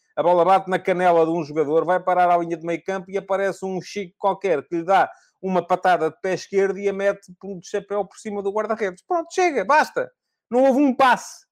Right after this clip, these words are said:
naquele gol da República Checa e pode ser o gol do europeu. A Espanha fez novecentos e cinquenta e quatro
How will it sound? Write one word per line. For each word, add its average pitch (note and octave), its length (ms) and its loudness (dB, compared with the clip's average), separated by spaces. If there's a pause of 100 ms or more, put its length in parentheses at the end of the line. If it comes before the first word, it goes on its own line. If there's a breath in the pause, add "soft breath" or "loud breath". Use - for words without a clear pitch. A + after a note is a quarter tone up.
(160)
naquele E3+ 360 0
gol E3+ 200 -2
da E3 80 -2
República D3+ 480 -6
Checa C#3 280 -4
e D3 60 -14
pode E3+ 220 -6
ser F3 120 -4
o D#3+ 80 -4
gol D3+ 200 -6
do D3 60 -4
europeu. C3+ 340 -4 (200 soft breath)
A F#3+ 60 -2
Espanha F#3+ 320 -2
fez F#3+ 180 0
novecentos G3 520 0
e F#3+ 80 -8
cinquenta F#3+ 340 -4
e F3+ 60 -4
quatro F3+ 280 0